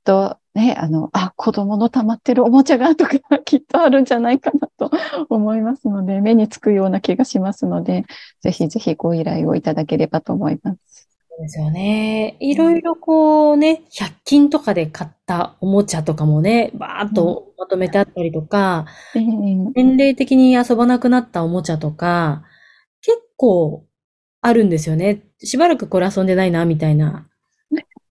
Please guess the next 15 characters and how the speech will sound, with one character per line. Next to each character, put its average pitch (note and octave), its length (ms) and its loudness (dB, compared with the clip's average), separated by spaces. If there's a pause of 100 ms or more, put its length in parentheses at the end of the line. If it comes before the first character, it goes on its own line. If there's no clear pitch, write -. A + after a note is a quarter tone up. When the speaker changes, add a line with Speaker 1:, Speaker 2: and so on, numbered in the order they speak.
(140)
Speaker 1:
あ A3+ 80 -2
り G3+ 120 0
ま F#3 140 0
す。 - 160 -16
う A3+ 80 -4
ち - 160 -2
に B3 100 2
も G#3 160 -2
あ D4+ 60 4
り G#3 200 0
ま B3 120 2
す。 - 40 -8 (800)
Speaker 2:
う C#4+ 80 0
ん。 A#3+ 60 -2
あ、 C4 140 0